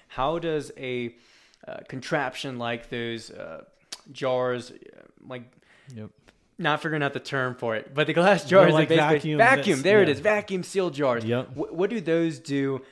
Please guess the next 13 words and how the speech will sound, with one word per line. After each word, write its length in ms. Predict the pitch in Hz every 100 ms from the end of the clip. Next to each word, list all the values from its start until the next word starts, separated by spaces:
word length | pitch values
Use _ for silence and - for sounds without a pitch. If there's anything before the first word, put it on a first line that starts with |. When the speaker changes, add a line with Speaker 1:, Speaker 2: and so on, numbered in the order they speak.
| -
Speaker 1:
that, 260 | 131 123 123
uh, 260 | 120 113 117
you 100 | 202
know, 60 | 190
even, 240 | 196 185
like, 200 | 170 131
your 180 | 151 147
jar 420 | 143 131 127 107
won't 340 | 123 127 113
do? 140 | - - _ _ _
Speaker 2:
Yeah, 280 | 120 170 123
absolutely. 520 | - 143 - 135 107 110
So 440 | - 139 127 110